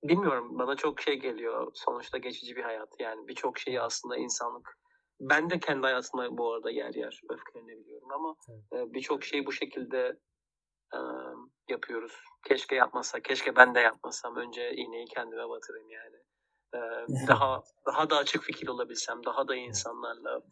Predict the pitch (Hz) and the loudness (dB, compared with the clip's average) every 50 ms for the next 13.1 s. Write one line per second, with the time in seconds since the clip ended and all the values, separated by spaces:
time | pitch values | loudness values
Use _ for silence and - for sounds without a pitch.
0 | _ _ _ - 131 131 127 - - 127 123 117 117 117 - - - 110 110 113 | _ _ _ -2 -2 -2 -2 -2 -4 -6 -6 -6 -6 -8 -10 -10 -14 -12 -14 -14
1 | 110 - - - 165 - - - - - - - - - 156 151 156 160 147 - | -14 -14 -14 -12 -12 -10 -8 -8 -10 -10 -10 -10 -8 -6 -4 -4 -4 -4 -4 -6
2 | 320 - _ _ _ - - _ _ _ _ _ _ _ - - - - 71 - | -8 -10 _ _ _ -20 -20 _ _ _ _ _ _ _ -12 -6 -4 -4 -2 -2
3 | - - - - - - 120 123 123 123 127 127 127 127 127 120 117 - - - | -2 -4 -4 -4 -6 -6 -6 -8 -6 -4 -4 -4 -2 -4 -4 -6 -6 -6 -6 -6
4 | - - - 117 - - - - _ _ _ _ _ _ _ _ _ _ _ _ | -4 -4 -4 -4 -6 -8 -12 -20 _ _ _ _ _ _ _ _ _ _ _ _
5 | _ _ _ _ _ - 123 131 123 120 117 - 123 123 123 117 120 120 120 117 | _ _ _ _ _ -6 -4 -2 -2 -2 -4 -6 -4 -4 -4 -2 -2 -2 -2 -4
6 | 120 117 113 113 113 117 113 113 - 123 113 117 120 117 113 113 120 - - - | -8 -10 -10 -10 -10 -10 -12 -12 -14 -14 -14 -12 -12 -12 -10 -10 -10 -8 -6 -6
7 | - - - - - - - - 123 117 110 107 107 104 - - - 131 147 156 | -6 -6 -6 -4 -2 -2 4 8 8 10 10 8 6 4 2 4 10 12 12 12
8 | 156 - 139 127 - - 139 131 - 147 135 135 135 131 135 135 131 135 131 139 | 12 10 6 6 8 10 10 12 12 10 10 12 12 12 12 12 12 12 12 10
9 | 143 - - 131 113 110 107 - - 127 120 - 120 113 107 104 104 101 - - | 8 10 12 12 12 12 10 8 8 8 10 10 10 10 10 8 4 0 -2 2
10 | - 110 120 143 135 120 120 113 113 113 107 104 117 127 135 139 135 127 120 117 | 4 6 6 6 4 4 2 2 2 2 4 6 6 8 10 10 10 8 8 4
11 | 117 - - 127 127 135 135 131 123 120 127 131 135 - - - - - - - | 2 4 6 8 8 8 8 6 6 6 6 6 4 4 4 6 6 6 8 6
12 | 123 123 120 123 113 - - 135 120 113 110 - 123 117 117 120 113 120 120 131 | 4 2 2 0 -2 -2 -2 -2 -2 -2 -2 0 0 0 0 0 0 0 0 0
13 | 160 - | 0 -2